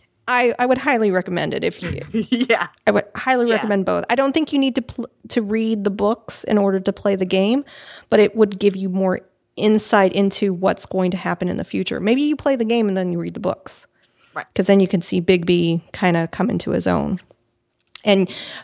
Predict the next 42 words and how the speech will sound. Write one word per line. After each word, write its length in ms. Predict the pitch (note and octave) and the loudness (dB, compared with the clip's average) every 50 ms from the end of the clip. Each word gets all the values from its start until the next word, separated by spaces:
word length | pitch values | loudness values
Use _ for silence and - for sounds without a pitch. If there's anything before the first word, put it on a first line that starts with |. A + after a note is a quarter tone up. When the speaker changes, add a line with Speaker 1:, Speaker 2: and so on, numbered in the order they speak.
| _ - _ _ _ _ | _ -20 _ _ _ _
Speaker 1:
uh, 220 | G3 F#3+ F3 F#3+ F#3 - _ - | 2 2 2 2 -2 -6 _ -4
get 160 | - G3+ - | -4 -2 -2
with 100 | G#3+ F#3 | 0 -2
the 40 | G#3 | -2
girl 260 | F#3+ G#3 G#3 G#3 G3 | -2 0 2 2 2
that 100 | F3+ F#3 | 2 0
I 100 | F3+ E3+ | 0 0
was 240 | D3+ D#3+ - - - _ _ _ - | -2 -4 -6 -10 -20 _ _ _ -6
talking 280 | - - - - F3 | -4 -4 -4 -4 -4
about. 300 | E3 D#3+ - - - - _ | -4 -2 -2 -2 -4 -6 _
And 80 | - G#3 | -6 -4
I'm 80 | G#3+ B3 | -4 -2
not 160 | C#4+ F#4 F#4+ | -4 -4 -2
gonna 180 | - G4+ G4+ | 0 0 0
tell 200 | - A4 A#4 A#4+ G#4+ G4 | 2 2 2 2 2 2
you. 560 | G4 F#4+ F#4+ G4 G4 F#4+ F#4 G4 D#4 E4 E4+ E4+ D#4 A#3 - | 2 2 2 2 2 2 2 0 0 -2 -8 -10 -12 -12 -12
Speaker 2:
<laughs> 160 | _ F#3 G#3 | _ -4 -2
Speaker 1:
It's 140 | A3+ A#3 - | -2 0 0
a 60 | D4 | 0
good 200 | C#4 G4+ G#4 G4+ | 0 0 0 2
one, 200 | G4 F4 E4+ D#4+ | 0 0 0 0
though. 800 | D#4 D#4 D4+ D4+ D4+ D4 D4 D4 D4 D4 D4 D4 D4 E4 E4 D4+ - _ _ _ _ - - | 0 2 2 2 2 2 2 2 2 0 0 0 -2 -2 -4 -6 -10 _ _ _ _ -8 -4
Speaker 2:
Yeah, 120 | A3 G#3+ G3+ | -4 0 0
these 200 | - D#4+ F4+ - | 0 0 0 -4
characters 420 | C4 G4+ G4+ G#4+ - - E4+ - | -6 -4 -4 -6 -6 -8 -12 -10
have 180 | C4+ B3 G#3 G3 | -8 -8 -8 -8
way 280 | F#3+ G3 G#3+ G#3 A#3+ A#3+ | -8 -6 -6 -6 -6 -6
more 340 | A#3 A3+ A3 G#3+ F#3+ F3+ - _ _ _ _ _ _ _ | 0 2 2 2 2 0 -12 _ _ _ _ _ _ _
history 460 | - E3+ D#3 A#3 A3 - - G3 G3 E3+ | -12 0 2 2 2 2 0 -2 -2 0
than 220 | D#3 E3 E3 D#3+ | 0 -2 -4 -4
you 440 | D#3 E3 E3+ E3 D#3+ D#3+ D#3 D#3 C#3+ _ _ _ _ | -6 -4 -2 -2 -2 -2 -2 -4 -8 _ _ _ _
think 200 | - G3+ G3 - | 0 0 2 2
of, 300 | F3 C#3+ C#3 C#3+ C#3+ C#3+ - - | 0 0 0 -2 -4 -6 -12 -8
Speaker 1:
Right. 240 | - G#3 G3+ F3+ D#3 | -4 -2 -2 0 -2
Speaker 2:
um, 200 | D3 D3 C#3 C#3+ - _ | -2 -6 -8 -14 -20 _
when 180 | _ F#3 E3 D#3+ | _ -10 -10 -10
you 80 | D#3 D3 | -12 -14
think 220 | _ F3+ E3+ - | _ -14 -14 -12
of 120 | D3+ C#3+ | -14 -12
the, 240 | C#3+ D#3 D3 C#3+ C3+ C#3 _ _ _ | -6 -4 -2 -2 -4 -6 _ _ _
the 120 | - D#3 C#3+ | 0 0 0
fairy 420 | C#3+ - - E3 D#3 D3 D3 C#3 | 0 0 2 4 4 4 2 0